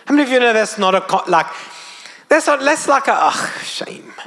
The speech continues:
Like, "Bless his heart."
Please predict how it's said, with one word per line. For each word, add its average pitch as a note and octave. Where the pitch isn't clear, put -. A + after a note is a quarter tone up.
Like, F#3+
"Bless E3
his C#3+
heart." -